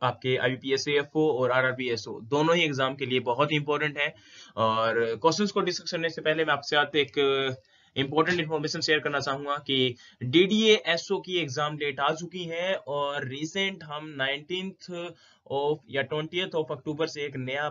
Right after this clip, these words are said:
batch आप लोगों के लिए लेके आ रहे हैं आईबीपीएस एएफओ के लिए। और जो भी student enroll करना चाहते हैं वो registration करवा सकते हैं, Registration open है अभी। और आने वाले time के लिए हम आप लोगों को बेहतरीन faculties और बेहतरीन जो आपका study material है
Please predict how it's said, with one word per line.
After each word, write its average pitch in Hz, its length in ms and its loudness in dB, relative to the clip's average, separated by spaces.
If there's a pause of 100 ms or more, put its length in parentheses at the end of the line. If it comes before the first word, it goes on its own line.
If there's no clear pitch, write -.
batch 156 320 0
आप 131 160 -6
लोगों 131 180 -10
के 131 100 -10
लिए 127 140 -6
लेके 131 320 -6
आ 143 140 0
रहे 143 160 -6
हैं 143 180 -6
आईबीपीएस 123 540 -6
एएफओ 165 560 -4
के - 400 -6
लिए। 170 320 -2
और 120 260 -2
जो 147 180 -2
भी 202 120 0
student 156 320 -6
enroll 147 300 0
करना 135 200 -6
चाहते 226 300 -10
हैं 139 240 -8
वो 123 260 -6
registration 117 460 -10
करवा 113 320 -2
सकते 147 280 -8
हैं, 143 240 -6
Registration 120 520 -10
open 156 300 0
है 156 120 2
अभी। 151 280 -2 (400)
और 120 680 2 (240)
आने 175 220 4
वाले 208 200 6
time 175 260 0
के 170 120 -8
लिए 170 300 -4
हम 147 240 -8
आप 143 220 -2
लोगों 147 160 -6
को 147 160 -6 (100)
बेहतरीन 175 500 -6
faculties 147 720 -4
और 139 160 -4
बेहतरीन 131 540 -4
जो 147 100 -4
आपका 131 220 -4
study 135 260 -6
material 135 320 -8
है 135 180 -4